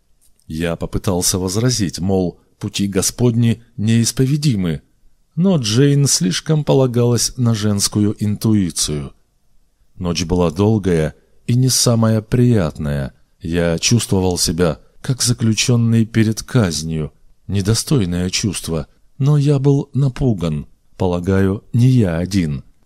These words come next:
Стоя у окна, я смотрел, как разгорается заря несбывшихся надежд.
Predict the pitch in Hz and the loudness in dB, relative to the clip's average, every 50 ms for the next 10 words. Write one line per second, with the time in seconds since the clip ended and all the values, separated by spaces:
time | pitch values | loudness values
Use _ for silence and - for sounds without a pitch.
0 | - - - - - - - 104 95 92 92 95 - - 101 90 87 90 92 - | -20 -8 -8 -8 -6 -2 0 2 2 2 2 -2 -2 -4 -4 -2 -2 -2 -4 -2
1 | - 104 113 113 117 113 - - _ - 90 92 110 - - 117 113 110 - 110 | -2 2 2 2 2 2 -2 -12 _ -10 -4 -2 0 0 0 0 0 0 0 2
2 | 117 123 120 117 - 113 - - 104 104 98 98 110 107 110 113 120 113 107 - | 2 2 2 0 -2 -4 -4 -2 -4 -4 0 0 0 2 2 2 2 0 -2 -2
3 | - 113 95 98 104 101 113 117 117 113 113 104 98 98 107 117 113 107 - - | -4 -4 -2 -2 0 0 0 0 0 0 -2 -2 -4 -2 -2 -2 -2 -4 -6 -8
4 | 120 - - - - 117 117 117 113 110 110 113 104 87 82 73 - - - - | -8 -6 -4 -4 -4 -2 -2 -2 -4 -4 -4 -4 -4 -4 -4 -6 -8 -12 -14 -16